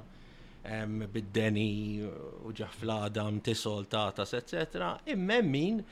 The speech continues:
<clears throat> dan il-virus il-ġisem uman ikun qed jiġi, jiġilidlu. <clears throat> Skużani, jiġilidlu b'mod iktar, eh, aggressiv u jibda jkollok trombozi u effetti ħżiena fil-, fl-organi tal-ġisem, anke, anke fil-pulmun.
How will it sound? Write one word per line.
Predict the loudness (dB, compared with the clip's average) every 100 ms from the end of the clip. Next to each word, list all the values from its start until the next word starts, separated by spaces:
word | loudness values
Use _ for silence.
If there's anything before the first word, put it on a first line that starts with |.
| -16 -18 -18 0
<clears throat> | 6 8 8 6 6
dan | 6 8
il-virus | 8 8 10 8 6 2
il-ġisem | 2 0 4 6 6
uman | 8 8 8 6
ikun | 2 2
qed | 0 -4
jiġi, | -2 -4 -4 -4
jiġilidlu. | -2 -2 -2 -2 -4 -6 -8 -12 -20 -18 -16 -14
<clears throat> | -14 -6 -4 -2 -2 -4 -2
Skużani, | 0 4 4 4 4
jiġilidlu | 4 2 2 0 0
b'mod | 2 0 0
iktar, | -4 0 2 2 -2
eh, | -4 -4 -4 -2
aggressiv | 0 2 0 2 0 0 -4 0
u | 2
jibda | 4 6 4
jkollok | 6 6 6 4 2
trombozi | 2 4 4 2 2 2 -2 -4 -8 -18 -20 -20 -2 8
u | 10
effetti | 8 6 2 2 -2 0
ħżiena | 2 4 4 4 4 4 2
fil-, | -2 -4 -4
fl-organi | 2 2 4 2 2 4
tal-ġisem, | 2 4 2 4 4 4 2
anke, | 2 2 4 4
anke | 4 0 -2
fil-pulmun. | -2 -2 -2 0 -2 -4